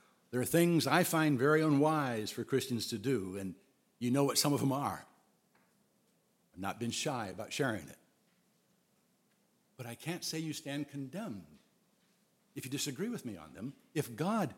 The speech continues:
hasn't said that behavior is condemned. There are times when we must express liberty to our brothers and sisters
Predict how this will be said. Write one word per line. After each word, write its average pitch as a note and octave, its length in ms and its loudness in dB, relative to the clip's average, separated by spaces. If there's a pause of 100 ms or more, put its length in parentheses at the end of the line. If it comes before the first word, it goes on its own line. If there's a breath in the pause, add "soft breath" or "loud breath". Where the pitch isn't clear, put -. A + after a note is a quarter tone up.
hasn't G#2 380 -2 (180)
said E2+ 360 -4 (300)
that - 160 -10
behavior F2+ 500 -10 (100)
is G2 140 -12
condemned. D2+ 320 -14 (1600)
There A2 100 -6
are G#2+ 60 -6
times E3+ 680 0 (100)
when D3 240 0
we C3+ 140 0
must C3 480 -4 (560)
express - 420 -10
liberty A#2 520 -2
to - 160 -10
our G2 80 -8
brothers G#2+ 380 -8
and G#2+ 100 -8
sisters F2 560 -14